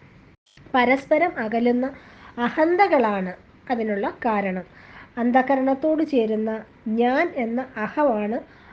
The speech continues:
അഹന്തയായി, അതായത് വേറെ വേറെ നാമരൂപങ്ങളായി, അല്ല, പലവിധ നാമരൂപഭേദങ്ങളായി മാറുന്നത്. ഈ അഹന്ത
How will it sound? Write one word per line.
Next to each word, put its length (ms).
അഹന്തയായി, 840
അതായത് 420
വേറെ 340
വേറെ 280
നാമരൂപങ്ങളായി, 960
അല്ല, 180
പലവിധ 600
നാമരൂപഭേദങ്ങളായി 1500
മാറുന്നത്. 640
ഈ 280
അഹന്ത 420